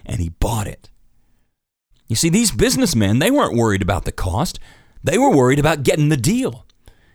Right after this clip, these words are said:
And Jesus says in Luke fourteen that there's a, a price to following him. It's a cost of discipleship.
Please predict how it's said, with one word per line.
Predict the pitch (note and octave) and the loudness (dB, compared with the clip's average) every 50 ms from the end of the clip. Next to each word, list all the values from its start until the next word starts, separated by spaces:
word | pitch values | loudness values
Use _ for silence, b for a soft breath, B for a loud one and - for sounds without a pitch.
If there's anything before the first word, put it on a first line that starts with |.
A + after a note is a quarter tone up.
| b b | b b
And | F#2+ F#2 F2 | -4 -4 0
Jesus | D#2+ - F#3+ G#3+ E3 C3 G2+ - | 2 2 2 2 2 0 0 0
says | - F2+ D2+ F#2+ A2 - | 0 0 0 2 2 2
in | G#2+ F#2+ | 2 2
Luke | G2 A2 G#2 - | 2 2 0 0
fourteen | - A2 F#2+ E2 - - F#3+ G3+ C#3+ A2 | 0 0 0 0 0 0 0 2 2 2
that | A2 A2+ - | 0 0 0
there's | - D3 C3 A2+ A#2+ | 0 0 0 0 0
a, | G#2 G#2 - | -2 -2 -2
a | - - | -4 -4
price | - - - F#3+ G#3+ A3+ D#3 - - - - | -4 -4 -2 0 0 0 0 -2 -4 -8 -6
to | - A#2+ | -6 -6
following | - - A2+ G#2+ G2 F2 F2+ F2 E2+ E2 | -4 0 0 0 0 0 0 0 -2 -2
him. | D#2+ G2 C#2+ C2 C#2 B B B | -2 -4 -4 -6 -8 B B B
It's | D3 - - | -4 -2 0
a | - | -2
cost | - - - - - - F#3 G#3 G3 F#3 - - - - - - - C#3 | -2 -2 -4 -4 -2 0 0 0 0 -2 -4 -6 -8 -10 -12 -8 -4 -2
of | B2+ A#2 A2+ B2 A#2+ - - _ | -2 -2 -2 -4 -6 -10 -8 _
discipleship. | B2+ A#2+ - - B2+ C3 C3 - - - - - F2 F2+ - - - | -6 -4 -4 -4 -6 -6 -6 -6 -6 -8 -8 -8 -10 -12 -12 -14 -18